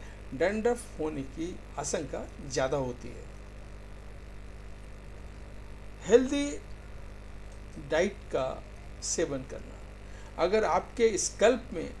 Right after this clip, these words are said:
डैंड्रफ बढ़ रहा है, तो इसका एक कारण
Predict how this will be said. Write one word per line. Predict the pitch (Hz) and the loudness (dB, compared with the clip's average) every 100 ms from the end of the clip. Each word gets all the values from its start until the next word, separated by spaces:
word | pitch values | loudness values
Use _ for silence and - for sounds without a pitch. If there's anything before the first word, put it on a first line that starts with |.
| - - 147 | -12 -10 4
डैंड्रफ | 180 233 240 202 143 | 6 8 8 6 4
बढ़ | 147 | 6
रहा | 214 220 214 | 8 8 8
है, | 226 262 - - - - | 4 0 -8 -12 -10 6
तो | 277 294 254 202 | 8 8 6 2
इसका | 196 - 220 | 2 6 4
एक | - 165 262 - | 4 2 2 0
कारण | - 147 147 | -2 0 0